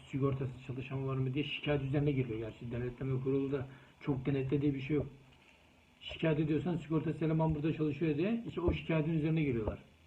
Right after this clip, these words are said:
Bir gün giyinsin, öyle takım elbiseli falan da değil yani. Sıradan giyinsin yani. Yani,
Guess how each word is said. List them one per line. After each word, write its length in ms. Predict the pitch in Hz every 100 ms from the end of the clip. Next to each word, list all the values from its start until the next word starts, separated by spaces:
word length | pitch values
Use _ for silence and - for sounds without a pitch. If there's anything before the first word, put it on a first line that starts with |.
| - - -
Bir 120 | 156
gün 260 | 151 160 160
giyinsin, 720 | 160 170 135 127 180 247 - -
öyle 160 | 151 135
takım 280 | 143 156
elbiseli 380 | 156 147 - 156
falan 320 | 151 156 180
da 140 | 156 117
değil 120 | 107
yani. 200 | 101 104 - _ - - - - - - _ _ _ - - _ - _ _ _ -
Sıradan 380 | 165 131 110 135
giyinsin 340 | 135 139 - 131
yani. 260 | 101 98 - - -
Yani, 180 | 131